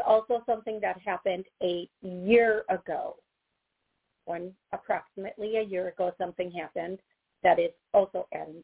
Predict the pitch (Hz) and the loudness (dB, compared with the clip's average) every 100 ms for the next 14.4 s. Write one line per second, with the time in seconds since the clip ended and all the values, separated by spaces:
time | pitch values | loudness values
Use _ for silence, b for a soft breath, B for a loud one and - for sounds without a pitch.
0 | - - - _ _ _ _ _ _ - | -14 -12 -14 _ _ _ _ _ _ 2
1 | 202 226 247 269 254 247 247 - 220 196 | 6 6 4 -4 -10 -10 -12 -10 -8 -8
2 | 196 196 180 202 196 196 _ 220 196 190 | -10 -12 -14 -12 -10 -10 _ -8 -6 -6
3 | 180 180 _ _ _ _ _ _ - 220 | -8 -14 _ _ _ _ _ _ 0 0
4 | 214 208 175 170 _ _ 170 175 185 185 | 0 -4 -4 -6 _ _ -12 -2 -2 -2
5 | 190 214 - - 180 175 160 160 160 _ | -4 -6 -6 -4 0 0 -2 -10 -16 _
6 | _ _ _ _ _ - 180 196 - - | _ _ _ _ _ -4 2 2 2 -6
7 | 185 180 151 - 160 170 196 _ - 220 | -4 -4 -6 4 4 4 -2 _ 0 0
8 | 214 226 226 _ _ 202 196 185 196 208 | 0 -4 -10 _ _ 0 0 2 2 4
9 | 226 247 - 240 214 190 196 190 185 _ | 0 -4 -4 -2 -2 -2 -6 -4 -4 _
10 | 185 180 180 180 175 175 170 - _ _ | -2 -2 -2 -4 -4 -4 -8 -8 _ _
11 | _ _ 202 190 196 202 196 175 175 165 | _ _ 2 2 2 0 2 2 2 -2
12 | 180 175 170 180 214 - 190 180 - 165 | -2 -2 4 2 2 4 2 2 -2 4
13 | 202 - _ _ _ _ _ 202 190 185 | 4 2 _ _ _ _ _ 4 6 4
14 | 190 175 180 | 4 2 2